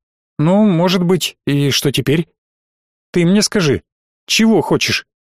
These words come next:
Продолжать воевать с аграми? Или же двинешься дальше?" "Хочу создавать свои гарпунные ружья", внезапно призналась Ривка.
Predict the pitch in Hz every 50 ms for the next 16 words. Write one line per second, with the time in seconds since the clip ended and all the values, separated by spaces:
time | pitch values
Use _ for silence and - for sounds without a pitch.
0 | _ _ _ - 156 160 156 160 160 151 139 208 233 - 196 165 151 147 151 151
1 | 131 - - 165 147 131 120 113 113 110 101 - - _ _ _ - 196 190 190
2 | 160 160 185 175 143 135 165 196 185 180 - - - 202 180 175 143 113 - -
3 | 113 95 - _ _ _ _ _ _ _ _ _ - - - 160 143 - - -
4 | 220 202 - - 165 127 127 147 156 190 180 - - - 160 170 190 175 143 170
5 | 170 - - 208 196 190 190 202 208 214 226 214 160 127 139 147 131 123 139 160
6 | 147 156 180 - - 156 147 - 147 147 147 160 165 160 156 - - 165 165 135
7 | - - 123 95